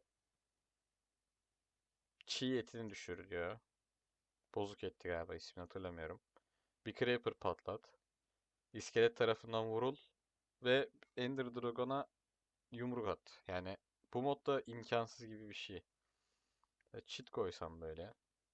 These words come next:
üst üste köydeki olanlar gibi kafamı çevirsem. <laughs> Evet, gidemedik. Aa, bakın.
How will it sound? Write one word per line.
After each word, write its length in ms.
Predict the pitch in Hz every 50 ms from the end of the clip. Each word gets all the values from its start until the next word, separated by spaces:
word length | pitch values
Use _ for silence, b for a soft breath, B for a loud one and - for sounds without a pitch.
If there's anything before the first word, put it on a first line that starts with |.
| _ _ _ _ _ _ _ _ _ _ _ _
üst 240 | 95 - - - -
üste 400 | - - - - - 87 90 107 - _ _ _ _ _ _ -
köydeki 520 | - 101 92 90 90 87 - - 98 92 92 78
olanlar 460 | 95 95 92 90 87 85 85 85 85
gibi 320 | 85 82 82 85 92 113 - _ _
kafamı 380 | - - 101 - 113 107 113 110
çevirsem. 580 | - - 107 95 85 92 - - 95 101 127 - _ _ _ _ _ _ _ _ _ _ _ _ _ _ _ _ _ _ _ _ _ _ _ _ _ _ _ _ _ _ _ _ _ _ _ _
<laughs> 100 | - -
Evet, 320 | 104 92 92 87 - _
gidemedik. 640 | - 92 - 92 90 87 85 87 - - - - _ _ _ _ _ _ _ _ _ _ _ _ _ _ _ _ _ _ -
Aa, 180 | 104 110 117
bakın. 340 | 123 123 120 - 131 127 143